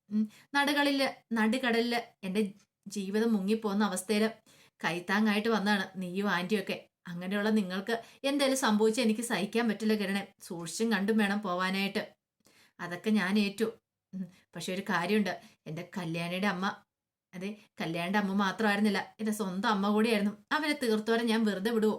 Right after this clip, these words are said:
ഒരിക്കലുമില്ല. ഞാനൊരു കാര്യം തീരുമാനിച്ചു കഴിഞ്ഞാൽ തീരുമാനിച്ച." അതും പറഞ്ഞ് കിരൺ അങ്ങോട്ടേക്ക് പോയി. ഹരിസാർ പറഞ്ഞു, "കണ്ടില്ലേ? ഹും. ആ, ഒരു കാരണവശാലും ഇനിയിപ്പോ കിരൺ സാർ വെറുതെ ഇരിക്കില്ല,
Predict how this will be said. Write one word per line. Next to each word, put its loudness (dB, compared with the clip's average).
ഒരിക്കലുമില്ല. 0
ഞാനൊരു -4
കാര്യം -2
തീരുമാനിച്ചു -2
കഴിഞ്ഞാൽ 2
തീരുമാനിച്ച." 0
അതും -8
പറഞ്ഞ് -2
കിരൺ -4
അങ്ങോട്ടേക്ക് -2
പോയി. 0
ഹരിസാർ -6
പറഞ്ഞു, -6
"കണ്ടില്ലേ? 0
ഹും. 0
ആ, -6
ഒരു -2
കാരണവശാലും 2
ഇനിയിപ്പോ -2
കിരൺ 0
സാർ 2
വെറുതെ 2
ഇരിക്കില്ല, 2